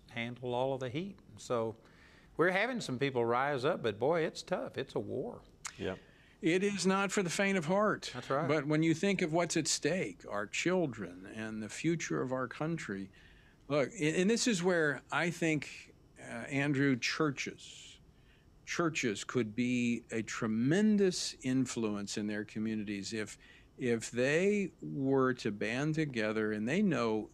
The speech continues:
Speaker 3: individuals in their church and those that step forward that have a calling to run for office, if that church would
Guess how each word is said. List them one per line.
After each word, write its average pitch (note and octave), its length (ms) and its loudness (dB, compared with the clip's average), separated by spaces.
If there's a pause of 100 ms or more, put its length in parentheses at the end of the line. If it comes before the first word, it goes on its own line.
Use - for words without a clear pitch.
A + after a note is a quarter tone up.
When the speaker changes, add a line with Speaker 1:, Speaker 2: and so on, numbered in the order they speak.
(180)
Speaker 3:
individuals A2 560 -2
in A2+ 60 -2
their G#2+ 80 0
church A#2+ 500 -2
and G#2 260 -4
those B2 280 0
that B2 160 -2
step B2 280 -2
forward C3 420 0
that F#2+ 200 -4
have A2+ 160 -4
a G#2 60 -6
calling D3 580 0 (380)
to A#2 140 -4
run B2 280 2
for C3 240 0
office, C3+ 340 0
if G#2+ 140 -2
that C#3 220 2
church D#3 400 0
would G#2 240 0